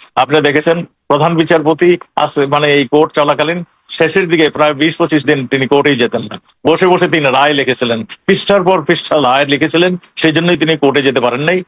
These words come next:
সবকিছু ছিল সাজানো। আমাদের আর দুই যে, যিনি বিচারপতি, তারা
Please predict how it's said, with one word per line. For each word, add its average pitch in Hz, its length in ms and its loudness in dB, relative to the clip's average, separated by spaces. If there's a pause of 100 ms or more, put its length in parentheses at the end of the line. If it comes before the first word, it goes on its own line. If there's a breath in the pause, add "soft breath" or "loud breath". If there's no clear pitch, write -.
(160 loud breath)
সবকিছু 208 480 -2
ছিল 190 240 2
সাজানো। 156 460 0 (200 loud breath)
আমাদের 143 460 2
আর 139 260 0
দুই 143 300 2
যে, 127 300 0
যিনি 131 240 0
বিচারপতি, 131 500 0
তারা 139 320 0